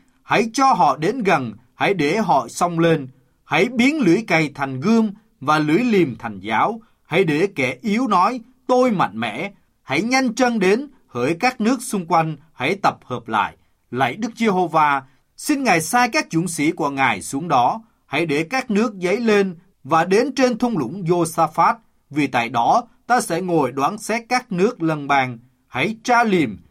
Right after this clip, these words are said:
vì mùa gặt đã chín. Hãy đến, đạp nho, vì bồn ép nho đã đầy. Các chum đầy tràn,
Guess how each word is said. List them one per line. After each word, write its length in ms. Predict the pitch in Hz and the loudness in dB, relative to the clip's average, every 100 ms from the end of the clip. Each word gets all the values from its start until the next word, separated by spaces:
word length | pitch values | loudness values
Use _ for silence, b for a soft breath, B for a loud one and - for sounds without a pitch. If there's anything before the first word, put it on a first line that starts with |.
| _ | _
vì 180 | 147 170 | -2 0
mùa 220 | 151 147 | 0 0
gặt 220 | 131 120 - | 0 -4 -6
đã 180 | 107 113 123 | -8 -8 -6
chín. 300 | 156 190 269 b b | -6 -6 -8 b b
Hãy 220 | _ 120 165 | _ -6 0
đến, 360 | 180 196 285 b b _ | 2 2 0 b b _
đạp 280 | 143 123 160 | 0 0 -2
nho, 400 | 202 208 208 190 b - | 2 2 2 -4 b -2
vì 160 | 165 | -2
bồn 240 | 165 160 156 | 2 0 0
ép 260 | 233 254 | -4 -4
nho 240 | 208 220 208 | -2 0 2
đã 180 | 131 131 | 0 -2
đầy. 340 | 135 120 95 b b _ - | -2 -2 -6 b b _ -4
Các 180 | 277 269 | -4 -2
chum 260 | 262 233 226 | 0 0 0
đầy 240 | 160 127 | -2 -2
tràn, 340 | 120 127 101 | 0 -2 -2